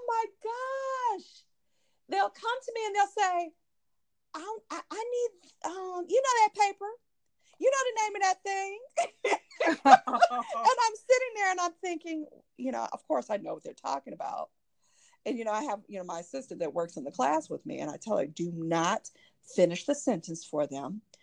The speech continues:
Speaker 1: Do not tell them what they need. They have to ask." You know, and then they cannot move on if their partner is absent. They cannot, uh, finish an activity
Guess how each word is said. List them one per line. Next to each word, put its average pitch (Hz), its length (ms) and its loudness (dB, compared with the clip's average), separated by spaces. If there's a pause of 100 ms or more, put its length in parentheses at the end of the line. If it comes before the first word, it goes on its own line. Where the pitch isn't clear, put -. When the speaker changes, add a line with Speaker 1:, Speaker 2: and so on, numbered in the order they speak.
(340)
Speaker 1:
Do 185 240 0
not 190 320 8
tell 185 240 0
them 180 160 -2
what - 160 -4
they 175 120 0
need. 254 360 -4
They 165 140 -2 (140)
have 196 220 -12
to - 120 -6 (100)
ask." 233 540 -6 (640)
You 233 120 8
know, 226 200 12
and 233 200 0
then 277 260 2 (280)
they 240 180 4
cannot 359 560 -2
move 247 420 -4
on 180 560 -4 (680)
if 220 260 -6
their 202 180 0
partner 226 540 -6
is 175 180 -10 (140)
absent. - 720 -8 (1700)
They 226 140 6
cannot, 285 800 10 (420)
uh, 190 180 12
finish 240 420 0
an 202 100 -6
activity 180 840 -6